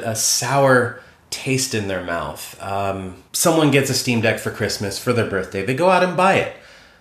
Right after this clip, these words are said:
with their hard-earned cash, and they've, um, they're under the impression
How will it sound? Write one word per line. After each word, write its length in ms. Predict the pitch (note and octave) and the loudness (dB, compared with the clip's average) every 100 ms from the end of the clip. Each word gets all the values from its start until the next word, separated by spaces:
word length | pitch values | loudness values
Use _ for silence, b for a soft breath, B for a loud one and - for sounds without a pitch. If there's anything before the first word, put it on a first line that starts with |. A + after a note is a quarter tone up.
| B | B
with 180 | A2 A2 | -10 -2
their 120 | B2 | 0
hard-earned 440 | A#2 A#2+ A#2 A2+ A2 | 2 4 4 0 -2
cash, 480 | D3 A2+ F2+ G2+ G#2+ | -2 0 0 -4 -4
and 180 | G#2 | -2
they've, 360 | A2+ A2+ G#2+ - | -2 -2 -4 -4
um, 400 | G#2+ G#2 G#2 G2+ | -2 0 -2 -2
they're 140 | E3+ | 2
under 140 | A#3+ C#4 | 2 4
the 100 | B3+ | 2
impression 680 | A#3 - G#2+ - A2+ A2 | 2 2 2 2 0 -2